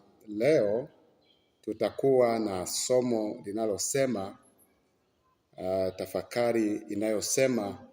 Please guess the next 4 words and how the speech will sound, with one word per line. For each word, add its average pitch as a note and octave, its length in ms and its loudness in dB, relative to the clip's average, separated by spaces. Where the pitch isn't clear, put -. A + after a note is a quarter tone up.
umakini E3+ 960 4
katika B2+ 420 -2
kuitunza A2 800 0
Sabato. F#2 680 -4